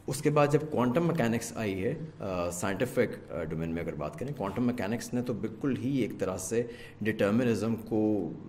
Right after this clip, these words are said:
अ, खारिज कर दिया हर इम्कान से। क्वांटम मैकेनिक्स में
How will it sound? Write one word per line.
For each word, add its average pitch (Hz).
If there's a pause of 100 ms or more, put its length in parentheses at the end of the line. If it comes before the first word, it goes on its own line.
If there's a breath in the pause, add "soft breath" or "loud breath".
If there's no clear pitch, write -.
अ, -
खारिज 120
कर 90
दिया 71 (380)
हर 90
इम्कान 80
से। 117 (920 loud breath)
क्वांटम 98
मैकेनिक्स 113
में 123